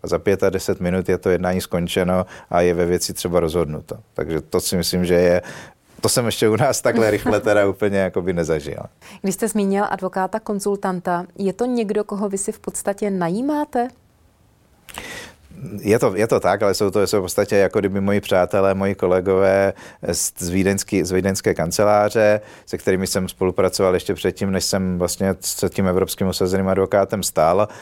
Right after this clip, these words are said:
Speaker 1: ale je to tak. Zrovna včera vlastně jsem byl v, v kanceláři ve Vídni a bavili jsme se,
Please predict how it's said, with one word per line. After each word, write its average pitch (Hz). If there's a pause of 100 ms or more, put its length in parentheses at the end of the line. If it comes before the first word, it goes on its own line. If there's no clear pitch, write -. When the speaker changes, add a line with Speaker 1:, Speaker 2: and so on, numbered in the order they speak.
(280)
Speaker 1:
ale 101 (500)
je 110
to 113
tak. 107
Zrovna 98
včera 98
vlastně 95
jsem 92
byl 98
v, - (120)
v -
kanceláři 95
ve 90
Vídni 98
a 92 (300)
bavili 95
jsme 98
se, 95